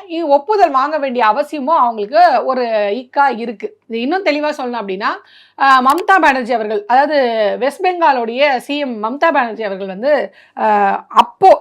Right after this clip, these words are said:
சி பி ஐ அதிகாரிகளை வந்து கைது நடவடிக்கையே வந்து ஈடுபட்டாங்க. ஏன் அப்படின்னா, மாநில அரசோடைய ஒப்புதல் இல்லாம நீங்க எப்படி வந்து சி பி ஐ ஒரு மாநிலத்தோடைய இதுக்குள்ள நீங்க வருவீங்க,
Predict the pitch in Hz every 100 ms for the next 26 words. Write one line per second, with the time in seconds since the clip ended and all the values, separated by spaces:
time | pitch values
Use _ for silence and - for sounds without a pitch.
0 | 277 302 339 339 277 262 262 262 240 220
1 | 202 233 339 320 _ 294 403 392 330 285
2 | 254 233 285 294 247 277 247 254 226 214
3 | 190 226 254 349 330 220 208 202 240 392
4 | - _ - 240 339 403 370 294 285 285
5 | 277 247 233 247 294 330 302 226 214 240
6 | 359 320 311 294 247 240 330 254 247 294
7 | 294 277 262 269 233 208 226 285 285 226
8 | 208 208 269 240 240 196 247 254 202 196
9 | 240 240 202